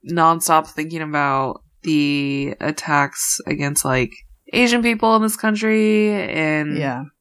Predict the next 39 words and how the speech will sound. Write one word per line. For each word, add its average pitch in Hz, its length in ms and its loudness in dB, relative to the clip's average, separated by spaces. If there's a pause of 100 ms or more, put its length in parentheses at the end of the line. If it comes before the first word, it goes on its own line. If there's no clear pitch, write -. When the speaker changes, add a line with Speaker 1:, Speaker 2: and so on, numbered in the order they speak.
(220)
Speaker 1:
how, 165 140 2
like, 151 240 2
it's 156 160 -6
not 160 120 0
just 156 220 -4
that, 170 360 2
but - 220 -6
having 165 260 -4
to 156 60 -2
think 156 220 -6
about 147 300 -2
stuff - 260 -4
like, 139 340 -6 (220)
you 190 100 4
know, 156 260 4
the, 165 120 4
the 170 240 0
tension 165 720 2
and 147 160 -2
the 139 260 0
sort - 300 -4
of 131 180 0 (220)
history, 160 720 2
the 147 140 -2
complicated 160 520 -2
history 151 460 -2
between, 139 920 -6 (200)
you 131 80 -6
know, 143 80 -2
Asian 160 360 4
communities, 160 960 -2
Black 196 220 2
communities, 180 840 2
and 151 140 -6
then 143 380 -8
stuff 185 340 2
about, 170 200 4
like, 156 220 4 (540)
Xinjiang 214 760 2